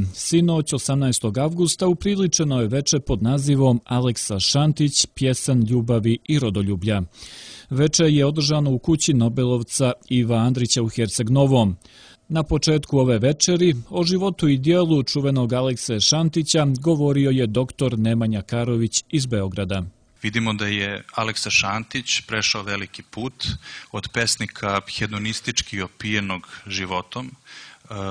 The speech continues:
Speaker 2: zatim prošao je fazu susreta sa prvim razočaranjima, sa prolaznošću života, e, sa osjećanjem, e, usamljenosti i praznine, a na, e, e,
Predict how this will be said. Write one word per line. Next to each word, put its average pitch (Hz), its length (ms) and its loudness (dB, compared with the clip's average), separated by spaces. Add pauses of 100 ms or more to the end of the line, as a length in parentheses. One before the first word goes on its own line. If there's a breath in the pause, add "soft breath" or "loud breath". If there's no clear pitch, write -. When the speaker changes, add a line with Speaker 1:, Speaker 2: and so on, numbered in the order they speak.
(160)
Speaker 2:
zatim 104 360 -6 (240)
prošao 101 320 -2
je 98 60 -6
fazu 101 560 -4 (360 loud breath)
susreta 104 520 -6
sa 95 460 -4 (280 loud breath)
prvim 107 320 -6
razočaranjima, 101 840 -4
sa - 160 -6
prolaznošću 117 720 -6
života, 113 560 -6
e, - 800 -16
sa 104 180 -4
osjećanjem, 101 760 -4
e, 87 40 -18 (600)
usamljenosti 117 840 -4
i 95 40 -10
praznine, 104 640 -8 (560 loud breath)
a 101 100 -10
na, 101 100 -8
e, 110 40 -8 (120)
e, 101 680 -8